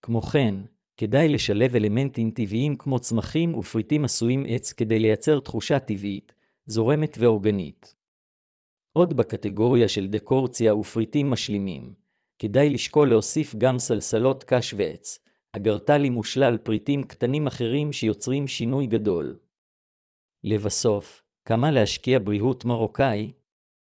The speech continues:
בסופו של דבר, חיפוש ריהוט מתאים לחללי הבית עולה בשתיים דברים עיקריים. אחד, כסף כמובן. שתיים, אנרגיה בחיפוש הריהוט הנכון.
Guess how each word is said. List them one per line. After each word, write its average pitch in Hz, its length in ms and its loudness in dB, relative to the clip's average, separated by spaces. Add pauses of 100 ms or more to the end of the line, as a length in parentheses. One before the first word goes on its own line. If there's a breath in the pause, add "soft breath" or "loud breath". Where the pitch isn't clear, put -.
(520)
בסופו 110 400 -2
של 107 160 -2
דבר, 104 440 2 (360)
חיפוש 156 460 -2
ריהוט 127 340 2
מתאים 147 340 0
לחללי 117 400 4
הבית 123 460 2
עולה 120 240 4
בשתיים 139 540 -2
דברים 113 320 0
עיקריים. 101 600 -4 (420)
אחד, 104 340 -4 (460)
כסף 127 360 -2
כמובן. 98 540 -2 (1120)
שתיים, 101 580 0 (320)
אנרגיה 127 480 2
בחיפוש 120 520 -2
הריהוט 110 360 0
הנכון. 92 520 -6